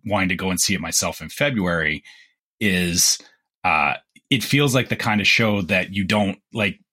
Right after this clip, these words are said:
you can watch video of it all you want, but until you actually see it, you don't,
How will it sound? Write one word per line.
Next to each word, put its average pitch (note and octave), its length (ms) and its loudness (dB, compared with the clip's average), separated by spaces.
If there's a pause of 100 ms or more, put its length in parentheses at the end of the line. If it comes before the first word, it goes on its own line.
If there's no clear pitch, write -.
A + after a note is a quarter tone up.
(100)
you A2+ 160 0
can A#2 200 4
watch G#2+ 260 4
video G#2 400 2
of G2 100 2
it G2+ 140 0
all G2 160 0
you F#2 140 0
want, F#2 480 -2
but F2+ 280 0
until G2 320 -4
you F2+ 180 0
actually E2+ 480 -2
see F#2+ 360 2
it, - 100 -2
you F2 140 -4
don't, E2 580 -2